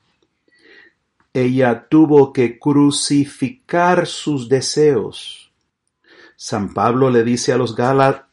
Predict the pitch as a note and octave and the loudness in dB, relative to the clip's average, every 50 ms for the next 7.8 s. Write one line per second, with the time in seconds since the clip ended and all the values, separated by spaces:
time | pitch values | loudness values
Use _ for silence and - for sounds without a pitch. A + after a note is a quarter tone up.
0 | _ _ - A2+ A2 A#2 A2+ G#2+ B2 B2+ D3+ D3 C3 - - A#2 G#2 - - - | _ _ -4 2 2 2 2 2 0 0 2 2 0 0 0 -4 -4 -4 -6 -6
1 | A2+ G2+ - - A#2+ A#2 A2+ - C#3+ C#3 B2+ B2+ B2 - - - C#3+ D3 D3+ D3 | -8 -8 -6 -8 -10 -10 -6 -4 -2 -2 -2 -2 -4 -4 -6 -2 -2 -2 -2 -2
2 | C3 - - A#2 A2 A2+ A2 - - _ _ _ _ _ - A2 G#2+ G#2 G#2 - | -4 -4 0 2 4 4 2 2 -4 _ _ _ _ _ -2 -2 0 0 0 -4
3 | - - A#2 A2 - - C3+ B2+ A#2+ A#2+ A#2 A#2 - C3 C3+ C#3 C#3 C#3 - G#2 | -4 -6 -6 -6 -6 -4 -2 0 0 0 -2 -2 -2 0 0 0 0 0 0 -2
4 | G2 F#2 F#2 F#2 - _ _ _ _ _ _ _ _ _ _ _ _ _ _ _ | -2 -2 -6 -8 -12 _ _ _ _ _ _ _ _ _ _ _ _ _ _ _
5 | _ - A#2 A#2+ A#2 A2+ - - A#2+ A2+ - A#2+ A2+ - - - G#2+ G#2 A2+ C3 | _ 0 4 4 4 4 4 0 0 2 4 2 2 2 4 2 2 2 4 0
6 | D3 D3 - D3+ B2 A2+ G#2+ - - C3+ B2 C#3 C#3 - - - A2 - - G#2 | 0 0 0 -2 0 0 -2 -2 -4 -2 -2 0 -2 -2 0 -2 -2 0 0 -6
7 | - - - D3+ D#3 F3 G3 G3 F#3+ - - - - - - | -6 -4 -2 2 2 2 2 0 -4 -10 -14 -16 -16 -18 -20